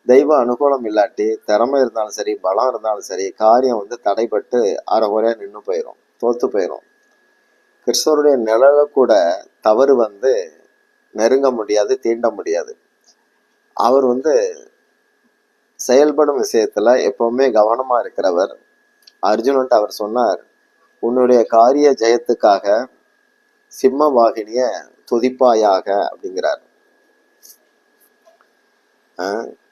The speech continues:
இந்த பகுதி ஹரிவம்சத்துல இருக்கு.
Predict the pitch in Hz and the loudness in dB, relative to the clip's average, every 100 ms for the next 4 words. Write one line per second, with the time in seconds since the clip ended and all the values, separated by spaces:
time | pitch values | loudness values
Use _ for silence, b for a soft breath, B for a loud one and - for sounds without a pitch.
0 | _ _ _ _ 113 113 - 110 117 131 | _ _ _ _ -4 -2 0 0 4 6
1 | 131 - - 107 127 131 113 - - 104 | 6 2 -4 -2 0 0 -2 -8 -6 -4
2 | 98 85 - 87 117 | -2 -4 -6 -6 -6